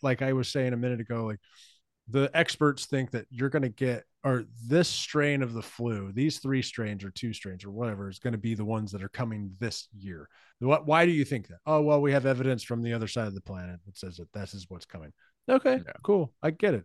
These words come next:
Speaker 1: And then all my friends get it, I get it, and then I fucking get the flu too. My cousin gets the flu anyway.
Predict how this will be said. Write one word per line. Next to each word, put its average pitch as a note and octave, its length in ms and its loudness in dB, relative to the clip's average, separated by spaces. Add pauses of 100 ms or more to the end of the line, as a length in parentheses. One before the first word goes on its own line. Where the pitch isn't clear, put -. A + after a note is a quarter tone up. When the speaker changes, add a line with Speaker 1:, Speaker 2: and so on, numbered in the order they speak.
(460)
Speaker 1:
And E3 80 8
then E3+ 180 8
all F3+ 180 6
my F3+ 120 6
friends F3 380 4
get E3 180 6
it, E3 80 8
I D3 160 6
get D3+ 240 4
it, E3+ 100 4
and B2+ 100 -2
then D3+ 80 2
I E3+ 220 4
fucking E3+ 360 0
get E3+ 120 0
the D#3+ 80 -6
flu F3 240 6
too. F3+ 360 4
My B2 260 0 (320)
cousin E3 320 2
gets E3 200 -4
the D#3 100 -4
flu D#3+ 320 -2
anyway. D#3+ 420 -2